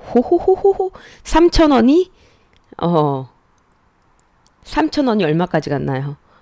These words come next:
만 천 원까지 올라갔네요. 음. 제가 그때 놓친 종목이 두 가지예요. 제이더블유 홀딩스랑 인지 디스플레이. 네. 음, 결국은 참아야 되는데,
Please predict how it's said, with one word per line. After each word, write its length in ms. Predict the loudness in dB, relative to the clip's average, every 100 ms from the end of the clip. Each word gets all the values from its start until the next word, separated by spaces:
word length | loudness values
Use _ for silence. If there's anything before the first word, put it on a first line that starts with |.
| _
만 280 | 0 2 2
천 160 | 0 -2
원까지 300 | 0 -2 -2
올라갔네요. 640 | -4 -6 -8 -6 -6 -6 _ _ _ _ _ _
음. 320 | -2 -2 -2 -8 _ _ _ _ _ _ _ -6
제가 160 | 0 0
그때 360 | 0 -2 -4
놓친 400 | -2 -4 -4 -6
종목이 440 | -6 -8 -8 -10 -12
두 180 | -16 -8
가지예요. 520 | -8 -8 -14 -16 -18 _ -20 _
제이더블유 540 | -2 0 2 0 -2 -4
홀딩스랑 580 | -4 -4 -6 -4 -6 -4
인지 320 | -6 -4 -8
디스플레이. 440 | -10 -18 -16 -16 -18 _ _ -20 _ _ _ _
네. 580 | -6 -4 -2 -4 -10 -16 _ _ _ _ _ _ _ _ _ _ _ _
음, 260 | -8 -8 -10 -18 -20 _
결국은 640 | -2 2 2 0 -2 -2 -2
참아야 340 | -2 0 0
되는데, 600 | 0 0 0 -2 -4 -6